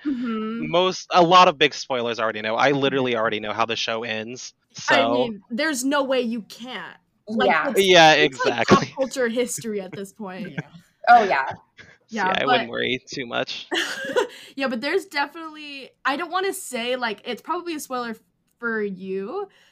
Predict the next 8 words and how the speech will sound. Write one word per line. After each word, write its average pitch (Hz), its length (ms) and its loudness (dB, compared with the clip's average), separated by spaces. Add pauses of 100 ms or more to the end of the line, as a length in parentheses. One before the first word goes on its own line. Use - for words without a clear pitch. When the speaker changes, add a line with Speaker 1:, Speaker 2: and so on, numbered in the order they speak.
(180)
Speaker 1:
'cause 294 160 -6
I 269 120 0
stopped 269 360 -4
watching 240 440 -4
after 220 560 -8
a, 214 200 -6 (100)
a 226 100 -10
character 202 680 -12